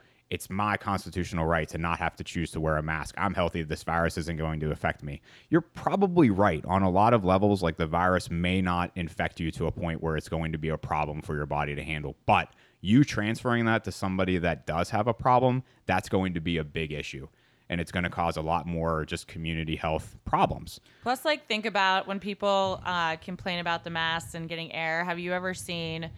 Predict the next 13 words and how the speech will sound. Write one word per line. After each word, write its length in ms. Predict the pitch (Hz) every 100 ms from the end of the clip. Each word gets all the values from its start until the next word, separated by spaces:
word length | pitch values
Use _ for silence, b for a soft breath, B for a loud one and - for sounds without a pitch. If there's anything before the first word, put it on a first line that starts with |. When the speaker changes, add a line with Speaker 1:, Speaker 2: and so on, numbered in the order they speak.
| B B B
Speaker 2:
like, 100 | 185 180
a 40 |
TikTok 760 | - 196 - 190 170 165 -
or 220 | 165 165 156
even 260 | 196 185 170
a 260 | 165 151 _ 180
video 680 | 175 175 170 170 170 170 b b -
for 120 | 180
people 320 | 180 180 170
that 100 | 170
don't 200 | 170 165
use 180 | 151 160
TikTok, 600 | - 175 190 165 165 -